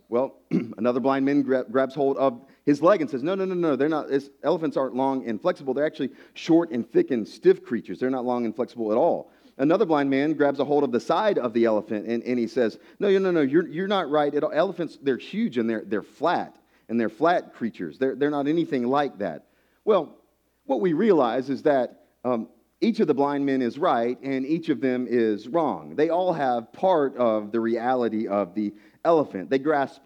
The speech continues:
part of it, but because they're blind, none of them can actually see the whole picture. Therefore, none of them should say they completely understand the elephant. They all see part of the reality. Nobody gets the whole reality. They're all partly right, and they're all partly wrong.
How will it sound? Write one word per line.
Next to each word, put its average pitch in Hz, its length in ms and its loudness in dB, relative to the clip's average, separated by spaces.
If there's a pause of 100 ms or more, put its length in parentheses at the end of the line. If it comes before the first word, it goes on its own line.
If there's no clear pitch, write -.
(120)
part 202 280 0
of 107 120 -2
it, 123 260 0 (300)
but 185 100 2
because 190 220 2
they're 175 100 4
blind, 143 400 0
none 175 140 0
of 123 240 0
them 131 260 0
can 123 300 -4
actually 127 420 -6
see 139 320 -2
the 110 120 0
whole 101 240 -2
picture. 90 520 -4 (300)
Therefore, 151 720 2 (260)
none 208 240 0
of 135 160 0
them 135 260 0
should 139 260 -2
say 160 280 -2
they 131 140 2
completely 139 580 -2
understand 120 640 -4
the 107 140 0
elephant. 123 440 -2
They 131 140 0
all 120 200 -4
see 113 200 -6
part 117 320 -4
of 98 220 -2
the 104 80 -2
reality. 101 580 -2 (340)
Nobody 190 320 4
gets 131 220 -2
the 120 120 0
whole 156 360 2
reality. 110 580 0
They're 147 200 2
all 139 160 -2
partly 131 400 0
right, 117 220 0
and 147 220 -4
they're 135 120 -2
all 113 180 0
partly 107 380 -2
wrong. 104 420 -2